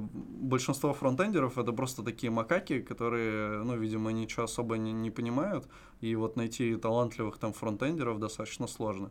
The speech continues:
На что ему ответили, что, ну, на любом языке нормальных разработчиков найти, ну, сложнее, чем макак. И, ну, вообще вот это, конечно, вброс такой.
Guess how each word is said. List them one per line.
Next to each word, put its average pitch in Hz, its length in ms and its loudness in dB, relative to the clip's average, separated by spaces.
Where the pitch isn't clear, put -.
На 104 100 -6
что - 180 -2
ему 113 280 2
ответили, 107 480 -2
что, 104 580 -4
ну, 107 160 -2
на 123 160 0
любом 117 300 4
языке 107 460 0
нормальных 107 520 0
разработчиков 107 680 -4
найти, 107 440 -2
ну, 101 300 -6
сложнее, 113 440 0
чем 101 280 -6
макак. 110 360 -6
И, 123 380 2
ну, 131 140 4
вообще 135 240 4
вот 180 340 0
это, 143 420 2
конечно, 139 320 0
вброс 127 380 2
такой. 120 380 -6